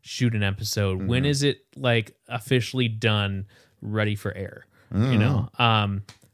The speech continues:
Speaker 1: I mean, yes, I know that you've been to a shoot, uh, filming of Everyone Loves Raymond.
Speaker 2: Yeah.
Speaker 1: But I guess, I don't know. It's just kinda like, is it like a movie where do they shoot a little bit more and kinda, or do they stick to the script? You know, and, like,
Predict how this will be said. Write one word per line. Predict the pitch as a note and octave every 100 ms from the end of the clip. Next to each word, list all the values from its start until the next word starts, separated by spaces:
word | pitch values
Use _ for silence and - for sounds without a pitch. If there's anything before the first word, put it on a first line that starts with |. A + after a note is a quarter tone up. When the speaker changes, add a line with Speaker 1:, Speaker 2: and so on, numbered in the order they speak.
| -
Speaker 1:
I | B2+
mean, | C3 G#2
yes, | C3 C3+ B2+ B2+
I | B2
know | A#2+ A#2+
that | A#2+
you've | A#2+ A2+ -
been | A2+ A2
to | G#2+ A2+ G2+
a | G2
shoot, | - A2 A2
uh, | A2 G2 G2 C3+
filming | - A#2 G#2+ G2
of | G2+ - _ -
Everyone | A2+ A#2 G2
Loves | F#2 G2
Raymond. | G2+ A2 C#3+ E3+ -
Speaker 2:
Yeah. | G#2 G#2+ - _ -
Speaker 1:
But | B2+ A#2+ A2 G#2+ _ _ _ -
I | B2+ A#2
guess, | - C3+ E3+ - -
I | E3
don't | G#3 A3+
know. | B3+ B2+
It's | A2+
just | C#3 -
kinda | D#3 C#3+
like, | C3 A2 - _ _ _ C#3+
is | C#3 C3
it | C3
like | B2 B2
a | D3
movie | E3+ F#3 C4
where | F3 A#2+ A2 G#2+ B2+ - - - D3
do | C3+
they | A#2+
shoot | A2 - C3+ B2+
a |
little | B2+ C3
bit | C#3+ C3
more | C#3 C#3+ D3+
and | B2
kinda, | C3 A#2+
or | B2
do | B2
they | B2 B2+
stick | - - C#3 -
to | C#3+ C#3
the | C3
script? | B2 - C#3+ G#2 G2 - - - - -
You | A#2+
know, | A2 G#2 B2 C#3 C#3
and, | B2+
like, | B2+